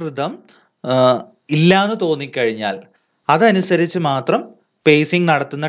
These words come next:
ടൈപ്പ്, ഏഹ്, പേസ് മേക്കേഴ്സ് ആണ് ഡിമാൻഡ് പേസ് മേക്കേഴ്സ് എന്ന് പറയുന്നത്. It avoids competition with, competition with the patient's own natural pacemakers.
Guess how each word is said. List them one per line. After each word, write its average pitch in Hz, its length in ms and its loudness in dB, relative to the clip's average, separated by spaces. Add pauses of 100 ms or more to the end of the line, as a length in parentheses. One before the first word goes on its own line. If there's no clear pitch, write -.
ടൈപ്പ്, 135 300 -2 (500)
ഏഹ്, 107 160 -4 (540)
പേസ് 151 280 2
മേക്കേഴ്സ് 165 460 2
ആണ് 120 140 -4 (100)
ഡിമാൻഡ് 147 460 -2
പേസ് 139 320 -2
മേക്കേഴ്സ് 135 380 -2
എന്ന് 131 180 -2
പറയുന്നത്. 98 400 -2 (1000)
It 185 100 -2 (120)
avoids 135 400 -6 (220)
competition 156 640 -4 (120)
with, 120 160 -2 (540)
competition 165 600 0 (100)
with 120 160 0 (520)
the 143 60 4 (140)
patient's 175 540 0 (640)
own 190 180 4 (160)
natural 180 420 0 (120)
pacemakers. 127 720 -2